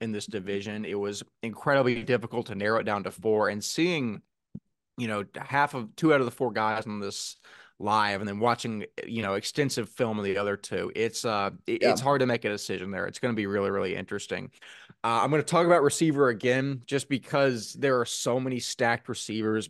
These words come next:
Speaker 1: in Division Two. You could
Speaker 2: Yeah.
Speaker 1: almost put, put four, uh, Liberty Christian names on there, and everyone would be like, "Yeah, that kinda makes sense." But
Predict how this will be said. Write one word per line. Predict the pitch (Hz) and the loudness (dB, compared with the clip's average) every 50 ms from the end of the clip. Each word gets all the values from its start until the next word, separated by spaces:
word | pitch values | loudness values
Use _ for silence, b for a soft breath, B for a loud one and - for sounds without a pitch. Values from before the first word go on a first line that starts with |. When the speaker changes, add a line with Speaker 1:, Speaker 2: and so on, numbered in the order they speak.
| - _ | -10 _
Speaker 1:
in | 113 117 113 | -4 -2 0
Division | 110 107 110 110 101 104 101 98 | 0 2 2 2 2 0 -2 -4
Two. | - - 131 107 | -4 -2 0 2
You | 110 120 151 160 | 4 6 8 8
could | 170 156 | 8 6
Speaker 2:
Yeah. | 113 | 6
Speaker 1:
almost | 107 151 165 175 170 160 147 147 - - _ | 8 8 8 8 10 8 6 6 4 -4 _
put, | - 151 147 139 117 - - b b b b b b _ - _ | 2 4 4 4 4 2 -2 b b b b b b _ -4 _
put | 175 151 131 - - | 4 4 4 4 0
four, | - - - - 165 156 160 160 147 135 127 117 - _ _ _ | -8 -18 2 6 8 8 10 10 10 8 6 4 -2 _ _ _
uh, | 127 123 117 - | 2 2 2 2
Liberty | 127 147 147 143 147 127 | 2 2 4 4 2 2
Christian | - - 160 147 - - 127 | 0 0 0 0 0 -2 -4
names | 127 127 127 123 113 | -4 -4 -4 -2 -2
on | 113 120 117 | -2 -2 0
there, | 117 110 107 | 0 2 2
and | 107 | 2
everyone | 120 120 117 117 | 2 0 0 -2
would | 120 | 0
be | 120 | 0
like, | 113 101 101 - - - - - | 0 0 -2 -4 -10 -18 -18 -4
"Yeah, | 127 127 131 131 | 0 2 4 6
that | 139 131 - | 4 4 4
kinda | 151 147 139 131 | 0 0 2 2
makes | 123 117 113 - - - | 0 0 -2 -2 -6 -6
sense." | - 127 120 110 95 - - | -4 -4 -4 -4 -6 -10 -8
But | 98 113 110 107 - | -2 0 0 0 0